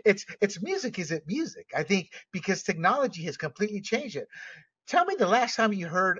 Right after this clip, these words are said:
a jingle, uh, from a popular song, regardless of era.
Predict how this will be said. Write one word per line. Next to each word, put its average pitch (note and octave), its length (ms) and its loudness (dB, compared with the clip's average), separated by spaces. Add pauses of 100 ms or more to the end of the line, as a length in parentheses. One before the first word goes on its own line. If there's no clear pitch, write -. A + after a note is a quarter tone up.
a C3+ 120 0
jingle, A#2+ 800 -2 (480)
uh, B2+ 360 4 (100)
from C#3+ 200 0
a B2 180 0
popular E3 480 2
song, C3+ 640 2
regardless E3 580 6
of E3 160 0
era. D#3 400 6